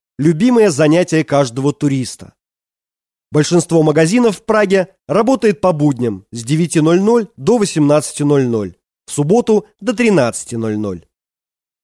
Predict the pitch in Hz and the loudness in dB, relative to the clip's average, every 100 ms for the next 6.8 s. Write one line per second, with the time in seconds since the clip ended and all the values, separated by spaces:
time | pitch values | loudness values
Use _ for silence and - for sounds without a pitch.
0 | _ _ - 131 165 151 190 180 165 - | _ _ -10 -2 0 2 2 2 2 0
1 | 175 175 156 160 160 147 - 160 147 160 | 2 4 4 2 2 0 0 0 0 0
2 | 226 220 196 196 - _ - 214 214 262 | 2 2 2 -2 -4 _ -4 -2 0 0
3 | 254 220 - 202 202 196 160 131 123 101 | 0 -2 0 0 2 2 0 -2 -2 -4
4 | - 92 _ _ _ _ _ _ - 147 | -14 -20 _ _ _ _ _ _ -6 0
5 | 175 175 165 156 160 156 156 165 139 151 | 2 4 2 0 2 2 2 0 0 0
6 | 151 175 180 233 233 214 190 | 0 0 0 2 0 0 -2